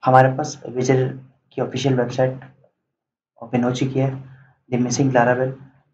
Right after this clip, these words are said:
अगर हम इसे स्क्रॉल डाउन करें तो आप ये देख सकते हैं विजय पर टोटल एट लाख,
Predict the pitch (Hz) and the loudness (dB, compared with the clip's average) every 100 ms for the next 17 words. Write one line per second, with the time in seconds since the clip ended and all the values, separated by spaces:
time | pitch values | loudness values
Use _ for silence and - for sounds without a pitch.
0 | - 135 143 147 - 143 - 139 135 131 | -16 -4 0 0 2 0 2 0 4 4
1 | 127 117 107 113 - - _ _ _ _ | 4 2 -2 -4 -12 -20 _ _ _ _
2 | _ _ _ _ _ _ _ _ _ _ | _ _ _ _ _ _ _ _ _ _
3 | _ _ _ _ _ _ _ _ _ - | _ _ _ _ _ _ _ _ _ -8
4 | 131 131 131 135 131 131 127 - 131 131 | -6 -2 0 2 2 0 -2 -4 -2 -2
5 | 127 127 139 135 131 127 127 131 - 131 | 0 0 0 0 -4 -6 -10 -12 -2 0
6 | 131 131 123 127 - - | 0 6 6 6 -6 -20